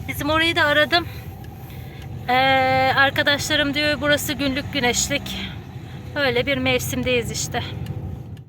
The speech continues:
Ve artık evdeyim. Hemen iki lokma bir şeyler yedim. Biraz geç kaldı bugün yemeğim ama ne yapalım, yarın da geç kahvaltı yaparız. Şimdi bir güzel bir kahveyi hak ettiğimi düşünüyorum.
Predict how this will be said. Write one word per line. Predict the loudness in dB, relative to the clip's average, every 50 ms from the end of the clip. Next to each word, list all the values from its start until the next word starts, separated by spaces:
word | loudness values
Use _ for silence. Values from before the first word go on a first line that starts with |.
| -14 -10
Ve | -8 -6 -4
artık | -2 -2 -2 -2 -4 -4 -2 0
evdeyim. | 0 2 2 2 2 2 4 4 2
Hemen | 2 2 0 0 0 -2
iki | -4 -6 0 2
lokma | 2 2 2 2 -6 -6
bir | -6
şeyler | -4 0 2 2 4 6 6 6 4
yedim. | 4 2 0 2 4 4 4 4 2 -4 -10 -14 -14 -12 -12 -10 -8 -6
Biraz | 0 4 4 6 4 4 2 -4
geç | -6 -8 -8 -4 0
kaldı | 4 4 6 6 4 2
bugün | 0 0 0 0
yemeğim | 0 0 0 0 0 0 0 -2
ama | -2 0 0 -2 -2 -2
ne | -2
yapalım, | -2 -2 -2 -2 -4 -2 0
yarın | 2 2 2 2 0 -2 -2
da | -4
geç | -2 -2 -4 -4 -4
kahvaltı | -2 0 0 2 0 0 -2 -4 -6 -8
yaparız. | -8 -4 -4 -2 -2 -4 -6 -8 -10
Şimdi | -8 -8 -6 -6 -6 -6
bir | -6
güzel | -6 -4 -2 0 2 2 2 2 2 0
bir | -4 -6 -6
kahveyi | -2 0 0 0 2 2 2 2 2
hak | 0 -2 -4 -4 -4 -6
ettiğimi | -8 -8 -8 -8 -6 -4 -4 -4 -4
düşünüyorum. | -4 -6 -6 -4 -2 0 2 4 4 2 2 2 0 -2